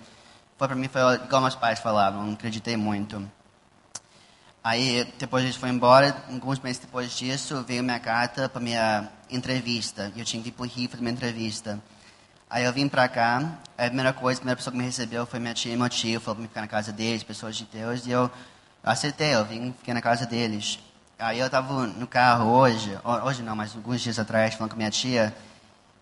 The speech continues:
e eu pensei que minha vida tava assim, tipo, num, num ponto muito mal, porque tudo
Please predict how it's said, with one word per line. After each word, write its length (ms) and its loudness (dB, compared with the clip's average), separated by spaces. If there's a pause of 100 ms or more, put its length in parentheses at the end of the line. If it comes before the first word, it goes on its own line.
e 420 -2
eu 140 -2
pensei 300 -2
que 40 -6
minha 140 0
vida 180 -2
tava 80 0
assim, 320 -4
tipo, 320 -8
num, 560 2
num 140 -6
ponto 400 -2
muito 240 0
mal, 240 8
porque 180 -8
tudo 340 -6